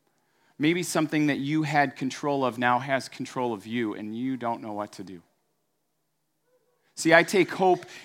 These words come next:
in this darkness here because it's in the darkness where the stars shine the brightest. Even National Geographic said that there are twenty-five hundred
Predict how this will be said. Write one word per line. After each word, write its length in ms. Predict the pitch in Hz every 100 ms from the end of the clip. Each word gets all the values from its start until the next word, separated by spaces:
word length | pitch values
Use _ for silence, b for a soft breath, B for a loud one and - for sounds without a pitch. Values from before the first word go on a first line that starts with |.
| -
in 160 | 156
this 180 | 147 139
darkness 540 | 127 151 160 156 135 -
here 240 | 120 113 B B
because 300 | 160 185 165
it's 180 | 165 214
in 140 | 220
the 80 | 180
darkness 580 | 156 180 180 165 151 151
where 140 | 147
the 80 | 131
stars 800 | - - - 160 165 170 165 - B B
shine 560 | - - 147 147 147 151
the 140 | 135
brightest. 680 | 120 127 120 101 87 - - -
Even 320 | 180 185 156 B B -
National 460 | 160 175 - 165
Geographic 800 | 143 151 131 147 165 147 135 - b b
said 380 | - - 147 151
that 240 | 139 143 -
there 180 | 160 143
are 300 | 143 135 -
twenty-five 760 | - - 190 214 175 190 175 156
hundred 500 | - 165 143 127